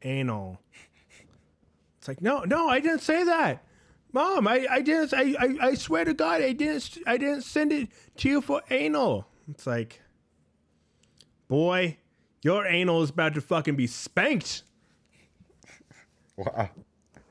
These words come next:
Speaker 1: It's like, "No, Mom, it, it was Elon Musk. He was the C E O of the company."
Speaker 2: <laughs>
Speaker 1: And she's like,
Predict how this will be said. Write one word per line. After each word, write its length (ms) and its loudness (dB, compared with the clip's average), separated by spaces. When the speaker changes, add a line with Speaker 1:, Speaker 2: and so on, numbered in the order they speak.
Speaker 1:
It's 120 -14
like, 260 -6
"No, 200 2
Mom, 400 2
it, 120 -4
it 240 0
was 280 0
Elon 380 0
Musk. 240 0
He 60 0
was 160 2
the 100 2
C 380 -4
E 60 0
O 100 4
of 80 -4
the 80 -4
company." 640 -2
Speaker 2:
<laughs> 220 -8
Speaker 1:
And 280 0
she's 80 -14
like, 220 -2